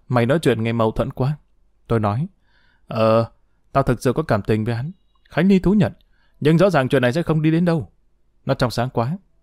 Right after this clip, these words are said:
trong khi tao là người đã vứt đi rồi. Mặc dù nó thề thốt đã yêu tao và nhất quyết lấy tao làm vợ, nhưng làm sao tao có thể chấp nhận một chuyện trái khoái như thế? Tao không muốn nó gặp phải bất hạnh như tao." Bọn đàn ông chăm thằng như một, dễ dàng tha thứ cho một người phụ nữ nhưng không bao giờ quên quá khứ tội lỗi của họ.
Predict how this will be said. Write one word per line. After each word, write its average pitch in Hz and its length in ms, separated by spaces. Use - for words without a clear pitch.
trong 139 120
khi 139 80
tao 143 140
là 117 100
người 101 180
đã 120 80
vứt 208 140
đi 147 160
rồi. 101 160
Mặc 131 120
dù 135 220
nó 160 120
thề 139 140
thốt 214 180
đã 135 80
yêu 165 180
tao 151 280
và 123 140
nhất 170 180
quyết 208 160
lấy 147 100
tao 165 140
làm 104 160
vợ, 95 160
nhưng 127 160
làm 110 120
sao 123 140
tao 135 160
có 165 80
thể 131 120
chấp 185 120
nhận 131 200
một 120 140
chuyện 117 160
trái 143 160
khoái 156 220
như 202 100
thế? 180 200
Tao 147 120
không 185 160
muốn 208 180
nó 202 140
gặp 170 140
phải 113 100
bất 220 180
hạnh 117 160
như 139 100
tao." 160 300
Bọn 113 180
đàn 110 180
ông 139 160
chăm 143 180
thằng 110 160
như 127 100
một, 104 260
dễ 127 220
dàng 135 160
tha 147 120
thứ 156 280
cho 180 80
một 120 140
người 110 140
phụ 123 140
nữ 123 240
nhưng 170 120
không 151 180
bao 151 60
giờ 110 160
quên 139 220
quá 135 140
khứ 160 220
tội 110 140
lỗi 120 180
của 107 160
họ. 95 160